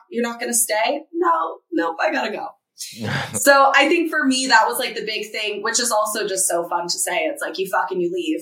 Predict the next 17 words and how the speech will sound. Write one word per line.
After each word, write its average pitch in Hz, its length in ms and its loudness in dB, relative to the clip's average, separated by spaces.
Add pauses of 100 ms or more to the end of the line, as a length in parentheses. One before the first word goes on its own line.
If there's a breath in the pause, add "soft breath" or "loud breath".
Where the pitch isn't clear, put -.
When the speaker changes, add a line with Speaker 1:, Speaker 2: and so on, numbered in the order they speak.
Speaker 1:
No 185 140 -4
cuddles. - 580 -4 (100)
Cuddles 170 300 0
lead - 140 -8
to - 100 -10
feels. - 540 -6 (260)
You - 120 -14
fuck - 280 4 (300)
and 185 80 4
you 185 120 2
leave. - 1200 -4
<laughs> - 40 -20 (460 loud breath)
Speaker 2:
Yeah, 147 200 2
no, 151 160 4
actually, 147 420 2
I, 120 500 2
uh, 110 60 -2